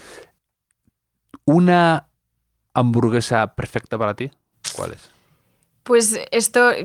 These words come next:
Speaker 2: igual también me, no sé, no sé si a la gente le va a gustar la respuesta o no,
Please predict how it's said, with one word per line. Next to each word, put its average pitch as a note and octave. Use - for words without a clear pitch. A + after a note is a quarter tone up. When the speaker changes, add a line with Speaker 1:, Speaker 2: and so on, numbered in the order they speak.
Speaker 2:
igual G#3
también A3
me, G#3
no G3+
sé, G3
no F#3+
sé F#3+
si G3
a F#3
la G3
gente F#3+
le G#3
va F#3+
a F#3+
gustar G3+
la G#3
respuesta -
o A2
no, G#2